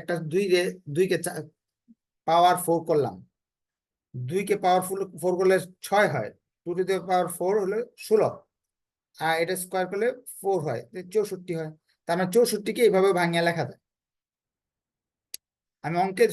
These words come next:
সুবিধার্থে এইভাবে লিখলাম, কেন সুবিধা হয়েছে দেখাইতেছি, আমার তো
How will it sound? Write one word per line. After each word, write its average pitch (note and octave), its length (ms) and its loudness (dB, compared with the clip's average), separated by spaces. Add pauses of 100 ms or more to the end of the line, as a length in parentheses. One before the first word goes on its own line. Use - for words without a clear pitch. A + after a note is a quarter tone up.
সুবিধার্থে G#3+ 460 0
এইভাবে D#3 260 0
লিখলাম, B2 260 -10 (400)
কেন D#3+ 140 -4 (100)
সুবিধা G3 220 2
হয়েছে F3+ 240 2
দেখাইতেছি, D#3 420 -2 (840)
আমার F3+ 180 -2
তো G#3 40 2